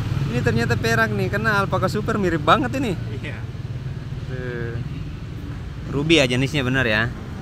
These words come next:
Speaker 1: Tapi ada juga yang monel. Tuh, mau yang pakai perak atau yang monel bebas. Ada yang bentukan bulat, ada juga opal, ada juga tetesan air kayak begini nih.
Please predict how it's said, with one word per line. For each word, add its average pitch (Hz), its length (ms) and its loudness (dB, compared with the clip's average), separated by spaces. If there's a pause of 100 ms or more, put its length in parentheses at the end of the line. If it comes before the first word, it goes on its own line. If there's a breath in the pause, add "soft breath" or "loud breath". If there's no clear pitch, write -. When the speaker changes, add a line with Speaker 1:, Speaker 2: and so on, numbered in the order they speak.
(140)
Speaker 1:
Tapi - 160 -2
ada 135 160 6
juga 123 240 4
yang 113 80 2
monel. 110 800 2 (160)
Tuh, 101 160 -4
mau 107 80 -2
yang 110 160 0
pakai 107 240 -2
perak 120 320 0
atau 113 160 -2
yang 107 80 -4
monel 120 320 -2
bebas. 107 560 0
Ada 104 160 -4
yang 107 160 -2
bentukan 110 320 -4
bulat, 117 320 0 (160)
ada 107 160 -4
juga 104 240 -4
opal, 143 400 0
ada 113 160 0
juga 113 240 0
tetesan 107 480 -2
air 113 400 2
kayak 110 160 2
begini 107 400 -2
nih. 101 80 -2